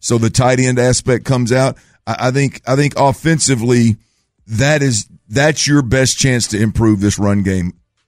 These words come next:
outside of Saquon Barkley, Derrick Henry, one of those t-, type of guys coming in here. Outside of the running back, I think, I think that is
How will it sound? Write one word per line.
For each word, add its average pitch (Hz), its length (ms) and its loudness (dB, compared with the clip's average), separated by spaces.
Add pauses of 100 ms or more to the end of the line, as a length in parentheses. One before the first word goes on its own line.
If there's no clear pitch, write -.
(100)
outside 139 680 0
of 107 420 0 (560)
Saquon 120 520 0
Barkley, 117 440 2
Derrick 120 360 2
Henry, 117 500 2
one 117 200 -4
of 113 60 -4
those 117 180 -2
t-, - 120 -8
type 110 300 -6
of 101 60 -10
guys 98 340 -4 (320)
coming 110 220 -2
in 107 60 0
here. 101 180 -2
Outside 143 460 0
of 127 40 -4
the 120 80 0
running 123 360 0
back, 107 240 -2
I 117 60 0
think, 120 280 -2
I 117 80 0
think 117 220 -2
that 120 240 0
is 110 460 -4